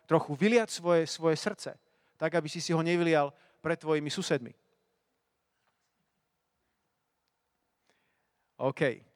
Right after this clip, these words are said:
halelúja. Pamätám, že ešte za dávnych čias sme sa, sme sa dosť hlasno modlili v bytoch a potom niekto prišiel, jeden sused, a hovoril, aby sme si dali tichšie rádio.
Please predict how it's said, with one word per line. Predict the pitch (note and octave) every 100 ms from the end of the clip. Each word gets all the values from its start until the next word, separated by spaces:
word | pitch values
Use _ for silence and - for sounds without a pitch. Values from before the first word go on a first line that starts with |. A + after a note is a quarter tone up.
| _ C3+
halelúja. | C3 C3 C3 B2 A2 - _ _ _ _ _ -
Pamätám, | D#3+ D#3 D3 C#3
že |
ešte | C#3+ -
za | C3 C#3
dávnych | D#3+ D#3+ D3+
čias | E3+ E3+ F3 - _ _ _ _
sme | C#3 D3+
sa, | C#3+ D3+ B2+
sme | C3 D#3
sa | D#3+ D3
dosť | E3+ C#3+
hlasno | D3 F#3 - F#3
modlili | E3+ D#3+ D#3
v | C3
bytoch | D3 G3 A3+ G#3+
a |
potom | E3+ E3 D#3+ D3 C#3 _ _ _
niekto | D3 E3 D#3 D#3 C#3+
prišiel, | - F#3+ F#3+ E3
jeden | D#3 C#3+
sused, | - G#3+ F#3
a | D#3+
hovoril, | D#3 D#3 D#3 D3+
aby | C#3+ C#3+
sme | C#3+ C#3+
si | D#3
dali | D#3 D3
tichšie | E3+ - F#3 F3
rádio. | F3+ F#3 D#3 G#2